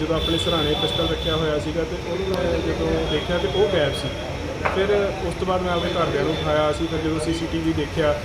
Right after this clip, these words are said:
ਤੇ ਲਗਭਗ ਜਿਵੇਂ ਸਾਢੇ ਚਾਰ ਮੈਂ ਉੱਠਿਆ ਤੇ ਦੋ ਘੰਟੇ ਅੰਦਾਜ਼ਨ ਪਹਿਲਾਂ ਸੱਤ, ਸਾਢੇ ਢਾਈ ਕੁ ਵਜੇ ਦੇ ਕਰੀਬ ਕਰੀਬ ਉਹ ਚੋਰੀ ਜਿਹੜੀ ਉਹ, ਅ, ਇੱਕ, ਅ, ਬੰਦਾ ਜਿਹੜਾ ਹੈਗਾ ਅਣ-, ਅਣਪਛਾਤਾ ਕੋਈ ਵਿਅਕਤੀ ਸੀਗਾ, ਉਹ, ਅ, ਗੇਟ ਤੋਂ ਬਾਹਰ ਨਿਕਲ ਰਿਹਾ ਤੇ ਉਹਦੇ ਹੱਥ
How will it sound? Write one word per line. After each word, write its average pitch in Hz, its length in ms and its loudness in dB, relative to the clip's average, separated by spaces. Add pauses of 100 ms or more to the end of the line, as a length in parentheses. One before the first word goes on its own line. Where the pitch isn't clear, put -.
(380)
ਤੇ 165 300 2
ਲਗਭਗ 170 420 0
ਜਿਵੇਂ 175 260 -2
ਸਾਢੇ 170 300 -2
ਚਾਰ 175 140 0
ਮੈਂ 170 140 0
ਉੱਠਿਆ 175 280 0
ਤੇ 180 120 0 (540)
ਦੋ 208 180 6
ਘੰਟੇ 175 220 0
ਅੰਦਾਜ਼ਨ 165 420 0
ਪਹਿਲਾਂ 165 240 0 (360)
ਸੱਤ, 165 240 0
ਸਾਢੇ 170 340 0
ਢਾਈ 170 160 4
ਕੁ 160 120 0
ਵਜੇ 170 220 2
ਦੇ 165 200 0
ਕਰੀਬ 156 300 0
ਕਰੀਬ 160 180 0 (580)
ਉਹ 190 180 4 (160)
ਚੋਰੀ 165 220 2
ਜਿਹੜੀ 175 340 0
ਉਹ, 160 80 0
ਅ, 147 840 -2
ਇੱਕ, 151 80 -2
ਅ, - 440 -2
ਬੰਦਾ 151 240 2
ਜਿਹੜਾ 165 200 2
ਹੈਗਾ 160 240 0
ਅਣ-, 160 200 -2
ਅਣਪਛਾਤਾ 160 420 -2
ਕੋਈ 147 140 -2
ਵਿਅਕਤੀ 151 300 -2
ਸੀਗਾ, 156 280 -2
ਉਹ, 151 340 2 (680)
ਅ, 135 280 0 (800)
ਗੇਟ 165 260 2
ਤੋਂ 190 120 2
ਬਾਹਰ 165 240 4
ਨਿਕਲ 180 300 0
ਰਿਹਾ 170 220 2
ਤੇ 180 100 -2
ਉਹਦੇ 180 120 -2
ਹੱਥ 151 160 -2